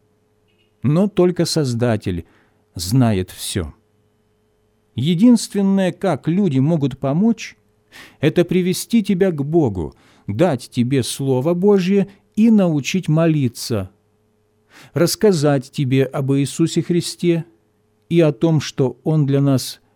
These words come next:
сделал на кресте. Поэтому не стоит обижаться на людей, если они не могут изменить к лучшему нашу жизнь.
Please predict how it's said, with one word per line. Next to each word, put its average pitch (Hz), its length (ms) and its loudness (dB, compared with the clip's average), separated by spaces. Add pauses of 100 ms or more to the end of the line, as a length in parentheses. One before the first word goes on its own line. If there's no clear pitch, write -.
(120)
сделал 104 580 -2
на 98 120 -2
кресте. 98 540 -6 (1300)
Поэтому 208 480 2
не 185 140 4
стоит 160 560 0
обижаться 110 600 -2
на 123 100 0
людей, 113 500 -4 (520)
если 165 460 2
они 175 240 2
не 180 160 6
могут 175 580 4
изменить 151 680 -2
к - 120 -18
лучшему 139 760 0 (360)
нашу 107 460 0
жизнь. 101 480 -4